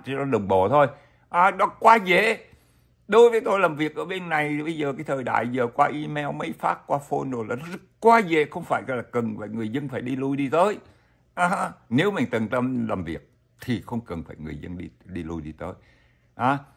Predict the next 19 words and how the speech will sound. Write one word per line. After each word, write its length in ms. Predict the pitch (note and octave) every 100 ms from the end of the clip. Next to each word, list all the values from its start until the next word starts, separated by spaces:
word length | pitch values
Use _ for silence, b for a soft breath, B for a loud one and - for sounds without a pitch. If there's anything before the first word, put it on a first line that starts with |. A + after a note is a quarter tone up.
| _
và 320 | - B2 A2+
trong 220 | G#2+ C3+
cái 140 | B2 C#3+
số 320 | C#3+ C#3 C#3+
mà 380 | C3 G#2 F#2 F#2 E2+ E2
những 200 | F#2+ G2+ -
cái 100 | A#2
người 200 | G2 E2+
làm 160 | D#2
việc 220 | D#2 D2
á, 100 | - - _ _ -
cũng 140 | G2+ -
có 140 | A#2
một 160 | C3 -
cái 80 | A#2+
số 180 | - B2
người 360 | G2 D2+ C#2+ - _
làm 240 | D#2 C#2+ -
việc. 240 | B1 -